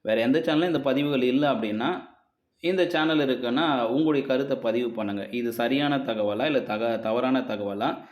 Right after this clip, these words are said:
இல்ல இது வந்து கூடுதலான ஒரு நாலேஜ் எங்களுக்கு கொடுத்துருக்குன்றத, என்ன உங்க கருத்தையும் பதிவு பண்ணுங்களேன். அதை நானும் படிச்சு பார்த்து ரிப்ளை பண்றேன்.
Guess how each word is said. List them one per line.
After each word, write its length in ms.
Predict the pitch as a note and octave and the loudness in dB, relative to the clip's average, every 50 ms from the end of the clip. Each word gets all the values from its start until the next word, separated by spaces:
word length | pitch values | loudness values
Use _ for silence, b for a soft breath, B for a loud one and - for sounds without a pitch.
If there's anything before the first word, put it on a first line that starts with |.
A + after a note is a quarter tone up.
| B B B B B B | B B B B B B
இல்ல 280 | - B2 D3+ E3 F3 E3+ | -2 0 2 4 4 4
இது 160 | D#3+ D3 C#3+ | 4 4 2
வந்து 300 | C#3 C#3 C#3 C#3+ C#3+ D#3 D#3 D3+ D3 C#3 B2+ B2 A#2 - | 4 2 2 2 2 2 2 4 4 4 2 2 0 -2
கூடுதலான 640 | - F#3 G3+ F#3+ F3+ E3+ D3+ C#3 D3 D#3 D#3+ D#3 C#3+ | 0 2 2 4 4 4 4 4 4 2 2 2 2
ஒரு 220 | C#3 C3 A#2 A#2+ A#2 A2+ A2 G#2+ G#2+ G#2 A2 | 2 2 2 2 2 2 2 2 2 2 2
நாலேஜ் 300 | A2+ C3 D3 E3 D#3+ C#3 | 0 2 2 2 2 2
எங்களுக்கு 420 | C3+ C3 B2 A#2+ A2+ A2 A2+ A2 G#2+ G#2+ G#2 G2+ G2 G2+ - - _ _ _ _ _ _ _ _ _ _ _ _ _ - | 2 2 2 0 0 -2 -2 -2 -2 -2 -2 -4 -6 -8 -12 -20 _ _ _ _ _ _ _ _ _ _ _ _ _ -2
கொடுத்துருக்குன்றத, 1080 | - E3+ F3 E3+ F3 D3+ C3+ C3 - C3 C3 B2 A2 A2 G#2 G2+ A#2+ D#3+ A#3 B3+ - - b b b b b b b b b _ _ - | 0 2 2 4 2 2 2 2 2 2 0 0 0 -2 -2 -2 -2 -2 -2 -4 -8 -12 b b b b b b b b b _ _ -2
என்ன 320 | B2+ C#3 D#3+ G3 A#3 A3+ | -2 0 0 0 0 0
உங்க 180 | G3+ F#3+ F3+ F3 | 2 2 2 2
கருத்தையும் 460 | E3+ D#3+ D3+ D#3+ D#3 D#3+ D#3+ D#3+ D#3+ | 2 2 2 2 2 0 -2 -2 0
பதிவு 400 | D#3 D3 C#3+ D3+ D3+ C#3 C#3 C3 | 0 2 2 2 2 2 2 0
பண்ணுங்களேன். 340 | B2+ A#2+ B2 B2 A#2 - - | 0 0 0 -2 -4 -6 -6
அதை 180 | - A#2+ A#2+ A#2+ | -4 -2 0 2
நானும் 260 | A#2+ A#2+ B2+ B2+ A#2+ | 2 2 2 2 2
படிச்சு 280 | B2 A#2 A2+ A2 A2+ G#2+ | 2 0 -2 -2 -4 -2
பார்த்து 200 | A2 G#2+ A2+ G#2+ | -2 -2 -2 -4
ரிப்ளை 320 | G#2 G2+ - A2 G#2 G#2 | -6 -4 -4 -6 -6 -4
பண்றேன். 300 | G#2+ G#2 G2+ G#2+ G#2 G#2+ | -6 -6 -6 -6 -8 -10